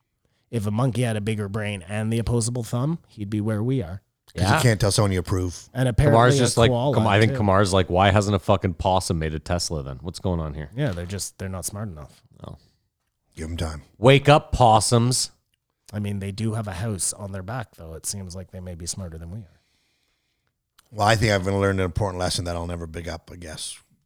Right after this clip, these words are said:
Speaker 2: based on what I think you're gonna react to it.
Speaker 3: Are we done with, uh, Kermit?
Speaker 1: Uh,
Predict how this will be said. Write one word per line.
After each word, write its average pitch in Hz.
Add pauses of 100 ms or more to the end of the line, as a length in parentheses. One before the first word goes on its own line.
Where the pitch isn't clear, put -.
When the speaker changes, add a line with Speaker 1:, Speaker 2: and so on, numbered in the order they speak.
(160)
Speaker 2:
based 95
on 87
what 90
I 85
think 85
you're 85
gonna 85
react 82
to 90
it. 85 (1080)
Speaker 3:
Are 90
we 85
done 90
with, 110
uh, 110
Kermit? 127 (800)
Speaker 1:
Uh, 175